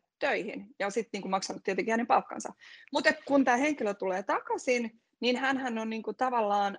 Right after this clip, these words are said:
aivan toisella tavalla ymmärtää sitä asiakkaan bisnestä ja sen asiakkaan ongelmia. Ja tää loppujen lopuksi niinku kaikista niistä asioista, mitä mä oon niinku kuullut, niin aika niinku helppo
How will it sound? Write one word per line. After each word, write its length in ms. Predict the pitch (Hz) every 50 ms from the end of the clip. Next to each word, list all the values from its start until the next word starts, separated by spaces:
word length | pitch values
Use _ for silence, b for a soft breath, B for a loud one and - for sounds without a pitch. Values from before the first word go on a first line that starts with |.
| _
aivan 360 | - 226 269 339 320 254 226 196
toisella 400 | 247 247 247 240 - 208 180 180
tavalla 380 | - 170 165 170 170 175 180 -
ymmärtää 640 | - 262 254 240 208 185 175 175 - - 170 165 160
sitä 240 | - - - - -
asiakkaan 640 | - 208 214 - 208 180 - _ - 190 190 -
bisnestä 640 | - 320 370 - - 226 220 214 - - 190 - -
ja 100 | 202 190
sen 160 | 190 196 180
asiakkaan 480 | 180 190 - - 190 - - - 185 180 -
ongelmia. 580 | - 180 170 160 - - 202 190 214 240 226 226 - B B B B B
Ja 60 | -
tää 180 | - 349 339 349
loppujen 340 | 370 523 554 - 453 453 320
lopuksi 320 | 240 226 226 220 - -
niinku 160 | 226 220 240
kaikista 560 | 226 - - 349 427 349 - 330 - - 240 226
niistä 300 | 226 220 220 - - -
asioista, 540 | - 302 311 - 320 269 214 208 - 196
mitä 200 | 190 196 - -
mä 100 | 202 208
oon 120 | 196 196 202
niinku 320 | 202 202 - - 185 - _ _
kuullut, 720 | - - 294 320 311 277 233 202 190 185 190 190 202 - _ _ _ _ _ _ _ -
niin 240 | - 247 240 233 - - _ _ _ -
aika 380 | - 370 508 539 508 - 254
niinku 560 | 233 269 233 233 233 233 - 269 285 - - _ - _ _ _ _ _ _ _ - - - -
helppo 680 | 330 381 440 415 320 - - _ - 233 233 233 - -